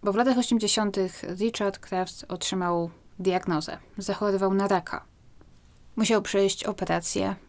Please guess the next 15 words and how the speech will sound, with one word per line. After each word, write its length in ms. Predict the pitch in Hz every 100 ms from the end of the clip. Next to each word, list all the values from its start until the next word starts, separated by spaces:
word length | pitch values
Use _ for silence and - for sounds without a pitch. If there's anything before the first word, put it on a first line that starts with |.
| -
i 380 | 190 180 180 - 190
mimo, 420 | 190 190 233 233
że 340 | 220 214 202 185 -
rokowania 880 | 190 196 - 196 196 196 190 185 175 -
były 200 | 190 185
raczej 340 | 185 - 185
niskie, 560 | 190 214 - - 156 170 - - - - _
Richard 420 | 220 233 226 196
przeżył 480 | - - 208 170 165
i 280 | - 165 165
wylizał 460 | 185 220 254 214 196
się 220 | 165 170
z 60 |
tego 260 | - 160 165
zupełnie. 520 | 165 165 151 143 -